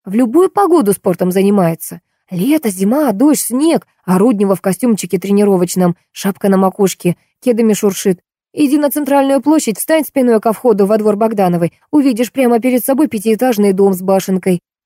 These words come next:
Там она с незапамятных времен живет. Здание построили для сотрудников нии растениеводства еще при коммунистах.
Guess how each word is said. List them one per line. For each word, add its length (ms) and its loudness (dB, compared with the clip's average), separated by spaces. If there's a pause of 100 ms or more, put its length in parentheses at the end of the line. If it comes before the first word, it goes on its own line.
Там 220 0
она 240 2
с 100 -6
незапамятных 720 0
времен 440 0
живет. 380 -2 (400)
Здание 420 -2
построили 480 0
для 200 0
сотрудников 600 -2
нии 220 0
растениеводства 840 0
еще 280 0
при 140 -2
коммунистах. 800 0